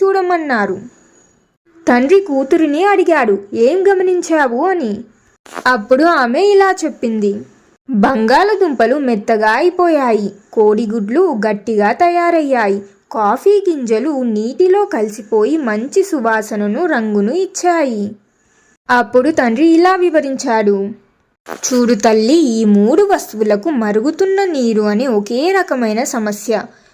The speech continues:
అనగా కష్టం ఎదురయ్యింది, కానీ ఒక్కొక్కటి ఒక్కోలా స్పందించింది. బంగాళదుంప మొదట చాలా గట్టిగా ఉంది, కానీ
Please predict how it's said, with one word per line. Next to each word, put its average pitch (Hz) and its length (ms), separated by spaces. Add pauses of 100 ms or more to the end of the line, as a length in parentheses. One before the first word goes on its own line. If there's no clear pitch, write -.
(180)
అనగా 220 300
కష్టం 277 500
ఎదురయ్యింది, 302 720 (100)
కానీ 226 380
ఒక్కొక్కటి 320 640
ఒక్కోలా 240 580
స్పందించింది. 320 1040 (480)
బంగాళదుంప 254 920
మొదట 254 400
చాలా 262 560
గట్టిగా 262 560
ఉంది, 320 380
కానీ 220 640